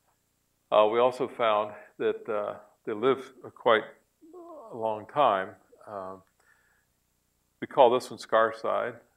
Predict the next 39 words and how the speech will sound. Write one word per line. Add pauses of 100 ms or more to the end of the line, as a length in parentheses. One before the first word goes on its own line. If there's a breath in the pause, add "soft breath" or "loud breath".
(160)
'cause
he
had
a
scar
on
his
side,
which
we
think
was
from
a (140)
shark
bite. (560 soft breath)
And
we
see
him
quite
frequently
out
there. (120)
In
fact,
uh, (100)
John
Reed,
who (280)
you've
probably
heard,
who
studies
the
corals
out
there,